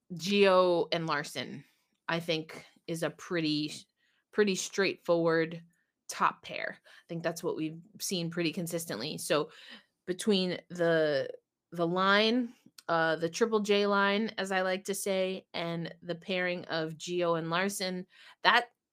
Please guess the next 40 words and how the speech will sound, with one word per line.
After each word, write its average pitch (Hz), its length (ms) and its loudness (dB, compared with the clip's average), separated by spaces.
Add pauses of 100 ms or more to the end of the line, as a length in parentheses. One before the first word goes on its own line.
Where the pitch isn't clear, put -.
(160)
tracks - 560 2
with 180 160 -4
what 185 180 2
we've 175 180 -2
seen 180 380 -2
most 170 440 -2
consistently 170 720 -4
throughout - 320 -4
training 170 340 -4
camp - 260 -6
and 165 160 -10
preseason. 202 680 -2 (380)
So - 280 -2
it 175 120 0
would 180 160 -4
also 180 380 0
stand 170 380 0
to 196 120 4
reason 269 640 8 (340)
that 175 140 -2
as 175 200 2
we 196 120 2
go 214 180 0
into 233 200 2
the 208 100 4
first 262 460 2
regular 381 680 8
season 247 360 2
game 202 280 4
tomorrow, 208 460 4
did 220 140 0
I 208 80 4
mention 349 320 2
it's 403 200 -2
tomorrow? 370 380 2
Did 208 180 0
I 185 60 2
mention 254 440 2
it's 285 220 -4
tomorrow? 220 600 2